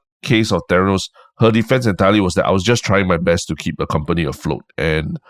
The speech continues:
I did not know the, you know, a lot of the things that were going on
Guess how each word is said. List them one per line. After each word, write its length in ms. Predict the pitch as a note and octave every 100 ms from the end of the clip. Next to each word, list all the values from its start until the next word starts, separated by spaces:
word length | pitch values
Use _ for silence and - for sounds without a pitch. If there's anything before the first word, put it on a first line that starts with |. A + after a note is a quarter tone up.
| _ _
I 140 | - F2+
did 160 | G2+
not 180 | G#2 G2+
know 400 | G2 F#2+ F#2 F2 - _ _ _ _
the, 260 | F2 E2 D#2
you 80 | E2+
know, 180 | F2
a 80 | D2
lot 140 | F#2 F2
of 60 |
the 80 | E2 -
things 260 | E2+ E2
that 120 | E2
were 100 | C#2+
going 300 | D2+ D#2 E2+
on 320 | E2 E2+ D#2+